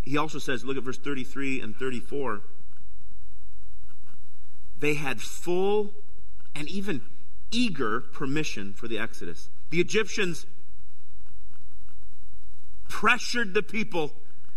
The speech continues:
"Get out quickly, or we will all be dead,"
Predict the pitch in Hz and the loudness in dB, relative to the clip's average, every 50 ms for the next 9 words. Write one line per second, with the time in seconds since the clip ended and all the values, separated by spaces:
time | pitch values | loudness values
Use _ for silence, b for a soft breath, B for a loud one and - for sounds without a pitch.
0 | b b b 123 120 - - 180 226 240 254 262 262 269 262 262 254 226 - - | b b b 0 0 0 0 0 0 0 0 0 2 2 2 0 0 -2 -2 -2
1 | - - - - - 226 277 285 - - 262 247 240 190 147 - - - - - | -2 -2 -2 -2 0 0 0 0 -2 -2 -2 -2 -2 -2 -2 0 0 0 0 0
2 | - - - - - - - - 214 240 240 240 240 247 262 262 262 262 247 - | 0 0 0 0 0 0 0 0 0 0 0 0 -2 -2 -2 -2 -2 -2 -2 -2
3 | 214 233 247 254 254 254 233 202 233 220 180 156 208 202 185 175 147 - - - | -2 -2 -2 -2 -2 -2 -2 -2 -2 -2 -2 -2 -2 -2 -2 -2 -2 -2 -2 -2